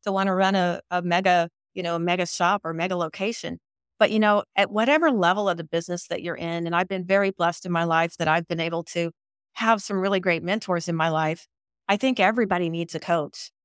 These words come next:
I mean, even if you think of, you know, I was watching some videos last night 'cause I was, I'm teaching a class today actually on call center, but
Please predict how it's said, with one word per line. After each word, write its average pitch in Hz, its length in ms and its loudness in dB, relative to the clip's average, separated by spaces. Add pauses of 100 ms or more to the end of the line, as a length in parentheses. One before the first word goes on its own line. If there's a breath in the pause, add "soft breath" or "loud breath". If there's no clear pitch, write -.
(160)
I 185 80 0
mean, 180 200 0
even 220 280 2
if 214 140 0
you 208 120 -2
think 196 300 -2
of, 180 260 0 (380)
you 190 80 0
know, 175 100 4
I 170 60 6
was 180 160 0
watching 196 340 0
some 180 240 -10 (120)
videos 190 380 2
last 175 260 0
night 180 160 0
'cause 175 160 -4
I 160 60 2
was, 165 240 -4
I'm 165 140 -6
teaching 175 340 -6
a 170 60 -4
class 170 400 0
today 160 300 0
actually 165 400 -2
on 165 100 -4
call 185 220 0
center, 165 280 -4
but 160 180 -2